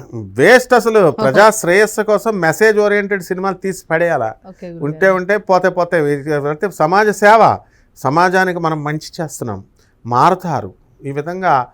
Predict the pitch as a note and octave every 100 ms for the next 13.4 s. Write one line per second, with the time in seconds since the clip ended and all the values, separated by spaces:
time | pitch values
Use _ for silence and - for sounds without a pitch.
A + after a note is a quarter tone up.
0 | _ _ - C3 B2+ B2+ C3 C3 B2 B2
1 | B2 B2 A#2+ A#2+ A#2+ A2+ B2 C#3+ A#2 G2+
2 | A#2 C#3+ F#3 F3+ F#3+ F3+ F#3 F#3 F3 E3
3 | E3 D#3+ D3+ E3 E3+ E3 D3 D3 E3 E3+
4 | E3 D#3+ D3+ D3 C#3 C3 B2+ G#3+ D#3+ G3+
5 | G#3 G3+ G3+ G3 E3 F3 F#3 F#3+ F#3+ F#3+
6 | G3 _ A3+ A3 B3 A3+ G#3 F#3+ - A#3
7 | D4+ D#3 C#3 - - G#3 E3 B2 - -
8 | - C#3 B2+ G#2+ - C3 D3+ - G3 F#3
9 | E3+ E3 E3 D3+ C3 - G#2+ - - C4
10 | C#3+ D3+ D3+ D3 D3 C#3+ _ _ C#3+ D#3
11 | D3+ C#3+ D3 C#3+ C#3 C3+ C3 - D3 C#3
12 | C#3+ C#3+ F#3+ G3 F#3+ G3+ G3+ F#3+ G3+ G3+
13 | G3+ B3+ B3